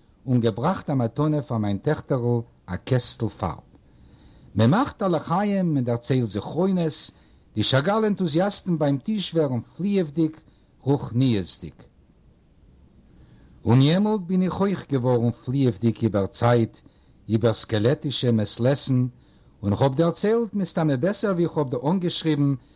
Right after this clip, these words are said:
די מעשה וועגן דעם בלויעם וואלענעם סוועטער, וואס די מאמע מיינע האט מיר אויסגעשטריקט, לכבוד חנוכה,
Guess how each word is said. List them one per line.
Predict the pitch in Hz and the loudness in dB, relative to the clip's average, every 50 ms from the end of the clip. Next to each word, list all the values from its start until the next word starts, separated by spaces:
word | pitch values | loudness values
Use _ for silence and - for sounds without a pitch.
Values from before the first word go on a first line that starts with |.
| _ _ _ _ - | _ _ _ _ -2
די | 104 104 | 2 4
מעשה | 110 127 156 196 214 196 - - 175 160 | 4 4 4 2 0 -2 -2 -2 -2 0
וועגן | 147 151 143 135 131 117 | 0 -2 0 0 0 0
דעם | 113 110 107 98 | 0 -2 0 0
בלויעם | 117 139 151 151 147 139 123 101 | 0 2 2 2 2 0 0 0
וואלענעם | 120 120 120 120 117 113 110 104 | 0 0 2 2 2 2 0 -2
סוועטער, | - - - - 127 135 120 123 120 117 113 110 - _ _ - - _ _ _ _ _ _ _ _ - _ _ _ _ _ _ - - _ _ - - | -4 -6 0 0 0 2 2 2 2 2 0 -2 -6 _ _ -20 -20 _ _ _ _ _ _ _ _ -20 _ _ _ _ _ _ -20 -20 _ _ -20 -4
וואס | - 101 101 101 | -2 0 2 4
די | 131 | 4
מאמע | 139 147 156 170 190 202 | 4 4 4 2 2 0
מיינע | 196 185 185 185 180 175 170 165 151 | 0 0 0 2 2 2 2 2 2
האט | 147 147 139 - - | 2 0 -2 -2 -2
מיר | 127 123 | -2 -2
אויסגעשטריקט, | 113 - 110 143 180 175 - - 165 - - - - 156 143 - - | -2 0 -2 -2 -2 -2 -2 -2 -2 -2 -2 -4 -4 -6 -6 -2 -2
לכבוד | 120 110 - 120 113 104 101 - | -4 -2 0 0 0 0 -2 -6
חנוכה, | - - - 147 151 160 151 - - 143 131 | -8 -4 -2 0 0 0 -2 -4 -4 -4 -4